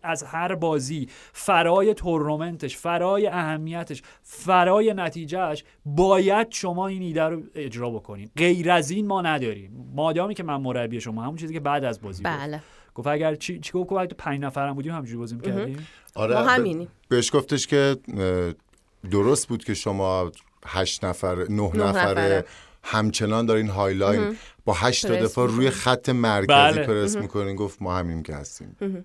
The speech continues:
Speaker 1: ما همینیم که هستیم.
Speaker 3: بله.
Speaker 1: خب، این
Speaker 3: ما این کارو می‌کنیم چون ما اینیم.
Speaker 2: دقیقاً.
Speaker 1: دقیقاً. و این، ببین، کارکردش چیه؟ از دو منظر به نظر من باید بهش نگاه بکنیم. یک، ببین، بازیکن فوتبال در بالاترین سطحش، خب، همشون انقدر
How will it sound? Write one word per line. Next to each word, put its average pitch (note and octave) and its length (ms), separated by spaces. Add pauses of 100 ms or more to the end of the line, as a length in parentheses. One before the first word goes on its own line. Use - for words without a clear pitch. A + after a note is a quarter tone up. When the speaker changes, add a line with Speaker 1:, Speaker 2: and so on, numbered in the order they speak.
(140)
Speaker 1:
ما D#3 120
همینیم E3 360
که B2+ 140
هستیم. A2+ 220
Speaker 3:
بله. - 100
Speaker 1:
خب، D3+ 260
این A#3 220
Speaker 3:
ما A#2 100
این C3 80
کارو C3+ 200
می‌کنیم C#3+ 400
چون C3+ 180
ما C3+ 180
اینیم. A2 380 (140)
Speaker 2:
دقیقاً. D3+ 400
Speaker 1:
دقیقاً. C3 240
و D#3+ 140
این، G#3+ 240
ببین، G#3 220
کارکردش D3+ 800
چیه؟ G#2 260 (320)
از C3+ 180
دو D#3+ 140
منظر A#2+ 400
به G#2+ 80
نظر G#2+ 260
من G#2 100
باید G2 160
بهش G2+ 180
نگاه G2 220
بکنیم. F#2+ 340
یک، D3+ 480 (1800)
ببین، F3+ 160
بازیکن D3+ 400
فوتبال D3+ 420
در B2+ 140
بالاترین B2 440
سطحش، C3 480
خب، A2+ 360 (480)
همشون C#3+ 360
انقدر D3+ 260